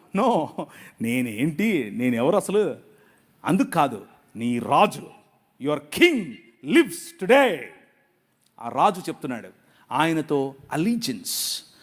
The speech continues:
ఆ రాజ్యంలో నీ పౌరసత్వం, ఆ రాజ్యంలో నువ్వు ఆయన పట్ల నీకు ఉండాల్సిన నిబద్ధత ఉంటే చాలు.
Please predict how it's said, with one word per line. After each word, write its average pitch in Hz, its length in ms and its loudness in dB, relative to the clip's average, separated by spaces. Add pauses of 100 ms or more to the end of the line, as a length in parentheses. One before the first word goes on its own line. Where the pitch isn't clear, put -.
(340)
ఆ 151 240 4
రాజ్యంలో 180 880 2
నీ 139 180 0
పౌరసత్వం, 143 720 -4 (380)
ఆ 139 200 6
రాజ్యంలో 175 760 2 (300)
నువ్వు 143 300 -2 (100)
ఆయన 196 300 0
పట్ల 190 340 -4
నీకు 151 260 0
ఉండాల్సిన 151 400 0
నిబద్ధత 117 800 0 (320)
ఉంటే 120 300 -6
చాలు. 82 140 -10